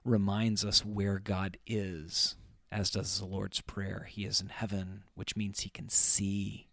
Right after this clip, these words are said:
in ways that transcend our understanding. But the way I like to <laughs> say it in prayer and to you is, "God sees your yesterday, today, and tomorrow." It was never confusing or surprising to him.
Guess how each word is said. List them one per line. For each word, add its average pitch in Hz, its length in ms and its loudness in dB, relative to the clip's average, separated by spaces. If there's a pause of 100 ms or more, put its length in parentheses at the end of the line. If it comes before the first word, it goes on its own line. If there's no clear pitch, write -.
in 107 200 2
ways 104 300 4
that 98 100 -4
transcend 107 600 4
our 101 160 4
understanding. 101 840 0 (680)
But 98 200 2
the 104 60 2
way 98 300 4
I - 220 2
like 107 240 -2
to - 120 0
<laughs> - 0 -
say - 520 4
it 117 80 0
in 107 160 4
prayer 113 340 6
and 104 200 4
to 98 60 -2
you 117 220 6
is, 117 140 4 (320)
"God 110 260 4
sees 113 420 6
your 104 160 4
yesterday, 101 640 -2
today, - 500 -6 (600)
and 98 200 -4
tomorrow." 95 560 -6 (600)
It 101 120 -4
was 98 160 0
never 95 200 2
confusing 104 760 6
or 98 100 -2
surprising 101 720 -2
to - 140 -8
him. - 280 -6